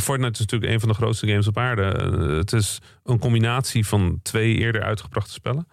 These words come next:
Eh, de ene heette, ehm, pub G, eh, PlayerUnknown Battleground. Eh, dat was een enorme hit. Eh, waarin honderd spelers als het ware in een locatie werden gedropt en dan één iemand won.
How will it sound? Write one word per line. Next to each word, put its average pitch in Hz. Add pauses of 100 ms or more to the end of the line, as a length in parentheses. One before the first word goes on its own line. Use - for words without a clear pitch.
(480)
Eh, 98
de 92
ene 120
heette, 101
ehm, 92 (240)
pub 113
G, - (760)
eh, 104
PlayerUnknown 101
Battleground. 135
Eh, 101
dat 101
was 104
een 104
enorme 113
hit. 107 (480)
Eh, 101
waarin 101
honderd 120
spelers 110
als 110
het - (140)
ware 101
in 104
een 107
locatie 110
werden 123
gedropt 123
en 107
dan 101
één 113
iemand 107 (260)
won. 101